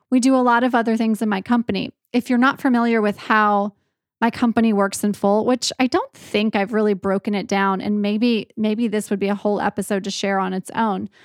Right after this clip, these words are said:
But in my company, there's a lot of different income streams. I work as a consultant for corporations. I still do that work in which I am able to tap into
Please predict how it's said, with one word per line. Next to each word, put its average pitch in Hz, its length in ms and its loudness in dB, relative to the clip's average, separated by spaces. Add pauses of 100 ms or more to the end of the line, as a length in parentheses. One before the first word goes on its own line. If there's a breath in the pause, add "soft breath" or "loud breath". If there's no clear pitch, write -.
(760 soft breath)
But 262 100 4
in 311 140 4
my 320 140 2
company, 226 720 -2 (1200)
there's 247 180 2
a 254 60 0
lot 240 200 4
of 247 100 -2
different 247 340 -2
income 214 340 -2
streams. - 600 -8 (520)
I 220 500 2 (100)
work 240 220 2
as 247 120 2
a 247 60 2
consultant 233 1000 -2 (340)
for 214 600 2 (140)
corporations. 233 840 0
I 208 140 0
still 226 380 0
do 226 160 0
that 214 220 0
work 208 300 0
in 220 140 0
which 208 320 0
I 214 200 2
am 208 500 -2
able 220 260 -2
to 220 120 -6
tap 214 360 -2
into 208 680 -2